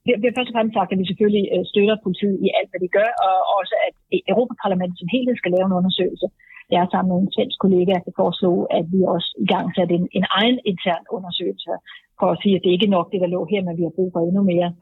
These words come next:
Og det, øh, det tror jeg, at, øh, det tror jeg, at vi kommer til at,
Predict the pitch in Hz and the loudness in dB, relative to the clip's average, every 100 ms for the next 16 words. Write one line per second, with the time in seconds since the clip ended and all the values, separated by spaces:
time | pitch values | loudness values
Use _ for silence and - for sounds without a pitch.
0 | - 175 190 196 180 175 170 - 175 - | -6 0 2 4 2 0 -2 -4 -6 -2
1 | 208 196 190 180 175 170 175 170 170 - | 0 2 0 0 -2 -4 -6 -6 -6 -12
2 | _ 196 - 208 180 180 180 170 175 180 | _ -6 -2 0 -2 -4 -6 -8 -4 0
3 | 180 170 | 2 0